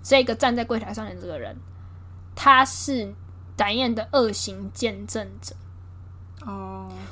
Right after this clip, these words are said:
Speaker 1: 我觉得有点妙，我可以想象，我没有偷过东西，我没有杀过人，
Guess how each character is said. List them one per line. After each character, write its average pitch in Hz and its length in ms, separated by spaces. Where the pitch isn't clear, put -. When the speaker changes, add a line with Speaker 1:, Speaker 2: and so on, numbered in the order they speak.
Speaker 1:
我 302 100
觉 427 80
得 466 80
有 415 60
点 302 120
妙， 277 240
我 262 100
可 349 140
以 427 80
想 240 240
象， 285 160
我 240 80
没 311 80
有 349 80
偷 285 160
过 269 100
东 254 140
西， 247 140
我 220 40
没 233 80
有 226 60
杀 214 180
过 214 200
人， - 100